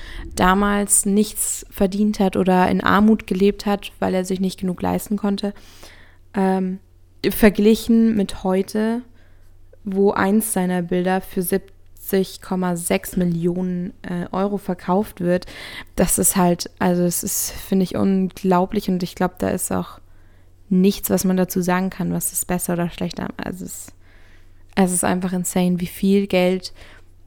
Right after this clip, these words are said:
ein Bild von einem toten Künstler wert ist im Vergleich zu einem Bild von einem lebenden Künstler. Finde ich wirklich sehr schade, das habe ich auch vorhin ja schon gesagt.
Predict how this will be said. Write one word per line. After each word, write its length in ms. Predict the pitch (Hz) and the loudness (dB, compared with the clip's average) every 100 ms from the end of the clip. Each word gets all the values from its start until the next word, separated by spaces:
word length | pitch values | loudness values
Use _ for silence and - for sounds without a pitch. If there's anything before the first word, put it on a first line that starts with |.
| - - - - - | -20 -20 -20 -12 -2
ein 140 | 180 | 0
Bild 380 | 165 180 190 190 | 2 4 2 0
von 200 | - 180 | -4 -4
einem 180 | 170 170 | -2 -4
toten 380 | - 180 185 175 | -4 -4 -6 -8
Künstler 640 | - 190 - - 180 170 | -6 -6 -6 -4 -2 0
wert 240 | 175 175 | 0 0
ist 400 | - 180 175 - - | -2 -4 -4 -8 -8
im 120 | 175 | -4
Vergleich 500 | 180 170 170 175 - | -2 2 2 0 -2
zu 160 | - | -4
einem 180 | 175 170 | -2 -2
Bild 260 | 165 165 165 | 0 0 -2
von 180 | 175 165 | -6 -4
einem 100 | 165 | 0
lebenden 420 | 165 170 170 165 | 0 0 0 -2
Künstler. 480 | 165 165 - 175 175 - - - - - - - - - - - - - - - - 220 | -2 -4 -4 -6 -6 -12 -20 -20 -20 -20 -20 -20 -20 -20 -20 -20 -20 -20 -20 -18 -12 0
Finde 180 | 214 202 | 4 4
ich 120 | 190 | 4
wirklich 340 | 196 196 185 | 0 0 -4
sehr 220 | - 185 185 | -2 -2 -2
schade, 300 | - 185 190 | 0 0 0
das 120 | - | -2
habe 120 | 185 | -2
ich 120 | - | -2
auch 60 | 180 | -4
vorhin 280 | - 180 185 | -2 -2 0
ja 100 | 185 | -2
schon 200 | 190 185 | -4 -4
gesagt. 400 | 185 185 - | -4 -6 -6